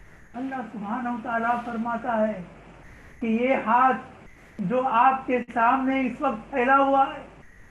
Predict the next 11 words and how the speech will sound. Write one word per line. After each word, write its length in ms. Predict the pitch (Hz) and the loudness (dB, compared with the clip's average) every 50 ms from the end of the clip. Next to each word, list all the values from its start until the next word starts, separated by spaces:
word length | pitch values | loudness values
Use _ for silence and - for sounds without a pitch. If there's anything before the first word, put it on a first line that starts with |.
| - - - - - - | -20 -20 -20 -16 -6 -6
ये 360 | 180 170 - - 269 233 233 | -6 -6 -6 -8 -6 -4 -4
उस 340 | 233 233 226 247 - - 320 | -4 -4 -4 -6 -8 -8 -6
इंसान 560 | 285 240 226 233 - - 349 339 302 269 277 | -6 -6 -6 -8 -8 -8 -6 -4 -2 -2 -4
का 140 | - 349 359 - - - | -4 -4 -6 -8 -6 -6
हाथ, 1200 | 339 349 339 349 - - - - - - - - - - - - - - - - - - - - | -4 -4 -4 -4 -8 -16 -20 -20 -20 -20 -20 -20 -20 -20 -20 -20 -20 -20 -20 -20 -20 -20 -6 -2
ये 120 | 262 285 294 | 0 0 2
उस 280 | 302 302 302 285 294 - | 2 0 0 -2 -4 -4
आस्तीन 680 | 311 - 247 247 269 269 - - - 392 381 330 302 - | 0 2 4 6 6 4 2 -4 -4 -2 -2 0 -2 -4
से 140 | - 302 285 | -4 -4 -4
निकला 400 | 277 269 254 220 - 349 349 320 | -2 -4 -4 -6 0 2 4 4
हुआ 280 | 330 330 339 349 - 220 | 4 4 2 -4 -6 -8